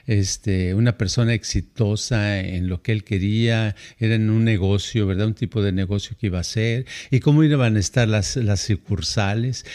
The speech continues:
Y nos platicaba por horas a un grupo de compañeros, ¿verdad? Y años, pasaban los años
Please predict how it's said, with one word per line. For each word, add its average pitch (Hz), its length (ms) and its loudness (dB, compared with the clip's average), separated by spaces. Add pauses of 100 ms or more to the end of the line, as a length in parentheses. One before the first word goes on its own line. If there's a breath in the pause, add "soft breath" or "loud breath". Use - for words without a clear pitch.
(120 loud breath)
Y 131 80 2
nos 123 180 4
platicaba 135 680 -2
por 113 160 2
horas 123 480 -2
a 113 60 2
un 117 120 2
grupo 117 340 0
de 95 380 2
compañeros, 143 520 -2
¿verdad? 170 180 -2 (340 loud breath)
Y 135 300 2 (460)
años, 175 420 0
pasaban 180 440 0
los 131 180 -2
años 180 400 -2